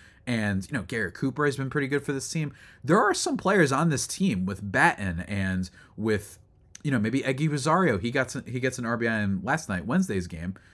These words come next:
Or, I'm sorry, he almost got an R B I, if not for a great play by the third baseman over on the Dodgers. Um, that, like, I look at this and I say, you know, even Jurickson Profar, like,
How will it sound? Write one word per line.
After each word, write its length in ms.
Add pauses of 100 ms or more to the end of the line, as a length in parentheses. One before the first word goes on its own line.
(140)
Or, 260
I'm 80
sorry, 260 (120)
he 160
almost 340
got 160
an 60
R 160
B 100
I, 80
if 100
not 140
for 140
a 60
great 320
play 220
by 160
the 80
third 240
baseman 320
over 180
on 100
the 140
Dodgers. 380 (420)
Um, 400 (1500)
that, 180
like, 200
I 60
look 220
at 100
this 180
and 80
I 60
say, 200
you 120
know, 140
even 180
Jurickson 420
Profar, 460
like, 180